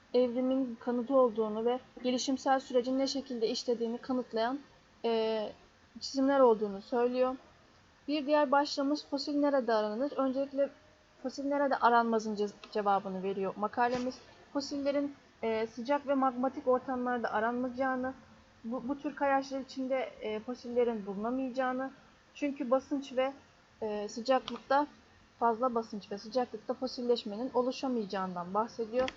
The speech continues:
Daha sonra canlıların hangi ortamlarda yaşıyorsa o ortamlara benzer ortamlarda fosillerinin aranması gerektiğinden bahsediyor.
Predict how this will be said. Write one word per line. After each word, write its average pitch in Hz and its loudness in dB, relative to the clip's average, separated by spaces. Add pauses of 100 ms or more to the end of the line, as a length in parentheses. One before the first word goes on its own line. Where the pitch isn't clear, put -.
(220)
Daha 262 6
sonra 277 -2
canlıların 262 0
hangi 277 0
ortamlarda 240 2
yaşıyorsa 240 0 (300)
o 285 6
ortamlara 269 2
benzer 262 2
ortamlarda 240 0
fosillerinin 233 -6 (220)
aranması 247 0
gerektiğinden 196 -4
bahsediyor. 214 -4